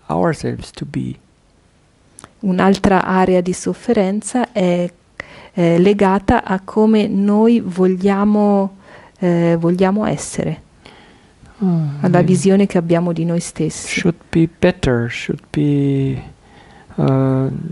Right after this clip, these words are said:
Speaker 1: yeah, whatever.
Speaker 2: Dovrei essere migliore.
Speaker 1: Mm-hmm. Or the ignorance where we think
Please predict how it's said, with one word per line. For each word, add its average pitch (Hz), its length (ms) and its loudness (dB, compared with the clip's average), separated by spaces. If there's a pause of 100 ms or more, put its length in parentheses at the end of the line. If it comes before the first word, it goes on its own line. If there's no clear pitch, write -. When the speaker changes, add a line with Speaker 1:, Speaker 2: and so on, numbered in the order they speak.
Speaker 1:
yeah, 196 300 0 (340)
whatever. 139 500 2 (680)
Speaker 2:
Dovrei 180 360 4
essere 185 400 2
migliore. 175 840 2 (220)
Speaker 1:
Mm-hmm. 123 220 -8 (760)
Or 143 260 4
the 151 160 4
ignorance 156 800 2
where 143 260 4
we 147 120 2
think 151 420 -4